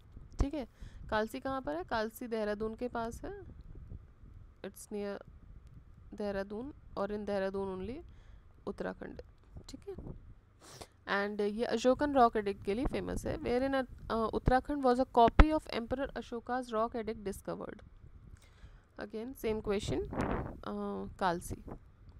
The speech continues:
In which of the following relief,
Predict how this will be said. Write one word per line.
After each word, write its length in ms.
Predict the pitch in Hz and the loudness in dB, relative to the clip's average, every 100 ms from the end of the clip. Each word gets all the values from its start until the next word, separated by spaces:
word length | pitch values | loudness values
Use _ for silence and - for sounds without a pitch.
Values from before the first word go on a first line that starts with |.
| - - - - - - - - - - - - - - - | -20 -18 -16 -14 -14 -12 -12 -12 -14 -14 -16 -16 -18 -20 0
In 120 | 254 269 | 2 6
which 200 | 311 330 | 6 8
of 60 | 320 | 8
the 160 | 330 320 | 8 10
following 480 | 285 277 294 285 | 10 8 4 2
relief, 580 | 247 240 254 294 - - | 2 4 4 2 0 -4